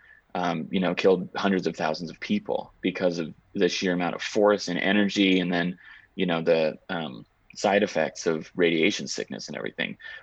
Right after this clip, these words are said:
We didn't fully understand all of this. Um, there was a U S general, I think it was Curtis LeMay, who went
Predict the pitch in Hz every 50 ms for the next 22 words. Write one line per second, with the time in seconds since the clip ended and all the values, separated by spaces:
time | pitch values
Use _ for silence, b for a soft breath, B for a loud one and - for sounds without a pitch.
0 | B - 117 135 180 147 135 - - 139 139 143 135 135 123 113 - - - 131
1 | 131 143 156 160 110 90 71 73 73 - 78 64 - - - - - _ _ _
2 | _ _ _ _ _ _ - 101 104 101 98 95 92 90 90 90 - - _ _
3 | _ _ _ _ - _ - 113 117 120 117 107 104 107 120 120 120 101 - -
4 | 107 113 120 120 107 101 98 98 - 127 127 117 101 87 87 - - - 123 117
5 | 110 101 - - 87 87 90 92 98 113 113 95 82 - 101 92 85 85 85 B
6 | B B B B B _ - 113 117 101